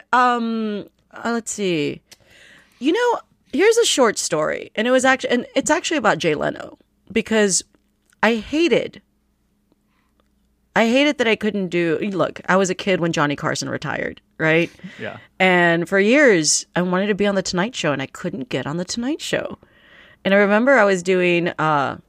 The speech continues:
Speaker 1: comedy Magic, Hermosa Beach. Uh, the owner, uh, asks if I wanna open for Leno. And it's the first, I've never met him. And, uh, I'm like, "Sure, I'll do it."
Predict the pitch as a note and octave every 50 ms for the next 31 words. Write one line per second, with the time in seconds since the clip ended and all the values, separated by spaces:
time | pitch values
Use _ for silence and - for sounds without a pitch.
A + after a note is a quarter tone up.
0 | _ - - C#3 C3 C#3+ F#3+ A3 B3+ B3 F#3 D#3+ D3+ D3+ F#3 F3 - - E3 D3+
1 | D3 D#3 D3 - D3 C3 C#3+ C#3 C#3+ C#3+ - - - - - - - - _ _
2 | - - - F3+ E3 D3+ D3 C#3+ D3 F3+ F3+ - F3 F3 F3+ F#3 F#3 F#3 F3 E3+
3 | E3+ - - D#3 D#3+ D#3 D3 C#3+ C#3 C3 A#2 - - _ - D3+ D3+ D#3 - -
4 | - - F#3 D#3 F3 E3 D#3 D#3 D#3+ D#3 - - E3+ E3 - E3 D3 - D3 C3+
5 | D3+ D#3+ C3+ A2+ G#2+ - _ _ _ _ _ _ _ _ _ _ _ _ _ _
6 | - E3 E3 - G3+ F#3 - G3+ G3+ F#3+ - - D#3 D3+ F#3+ G#3 F#3+ E3+ E3 F#3+
7 | F#3 F3 B2 - - _ _ _ _ _ - G3+ - _ _ _ _ - G#3 G#3+
8 | G3+ G3+ G3 G3 G3 F#3+ F#3+ F#3+ F#3+ F3+ - - E3 E3+ D#3+ D3+ D3 C#3+ - -
9 | E3+ F3 F#3 F#3 F3+ - - C#4+ D#4 D4 G3+ D#3+ G3 A3+ F3+ E3+ D3 D3 D#3 E3+
10 | F3+ -